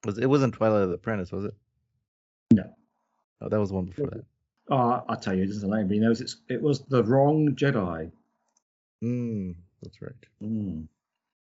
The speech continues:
Speaker 2: Okay, uh,
Speaker 1: Wait,
Speaker 2: Ricky.
Speaker 1: the, the episode where they're chasing her is the same one where she left? I thought it was, like, a two-parter. Hmm.
Speaker 2: Don't know.
Speaker 1: That's
Speaker 2: I got from Wikipedia. Blame them. Uh,
Speaker 1: Hmm.
Speaker 2: okay, okay,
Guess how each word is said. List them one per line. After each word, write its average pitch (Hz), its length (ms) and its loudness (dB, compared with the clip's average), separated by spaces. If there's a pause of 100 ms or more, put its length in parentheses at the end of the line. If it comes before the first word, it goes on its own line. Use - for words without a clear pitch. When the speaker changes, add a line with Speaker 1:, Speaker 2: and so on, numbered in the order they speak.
(140)
Speaker 2:
Okay, 123 440 2
uh, 107 240 2
Speaker 1:
Wait, 160 200 6
Speaker 2:
Ricky. 180 120 6
Speaker 1:
the, 175 120 6
the 165 140 4
episode 208 240 2
where 202 100 4
they're 170 80 4
chasing 160 320 -2
her 185 40 -2
is 165 60 -2
the 143 60 -6
same 143 180 -4
one 143 140 -6
where 127 100 -4
she 123 120 -10
left? - 260 -6 (420)
I - 60 -12
thought 131 160 -4
it 120 40 0
was, 104 100 -2
like, 95 100 -2
a 90 60 -6
two-parter. 101 420 -8 (240)
Hmm. 113 120 -8 (1200)
Speaker 2:
Don't 107 120 0
know. 92 60 0 (100)
Speaker 1:
That's 95 100 -6 (320)
Speaker 2:
I - 120 -12
got 98 240 -10
from 92 300 -8 (160)
Wikipedia. 92 560 -4
Blame 92 220 0
them. 80 240 -6 (540)
Uh, 110 240 4
Speaker 1:
Hmm. 127 60 2
Speaker 2:
okay, 113 180 0 (200)
okay, 117 300 0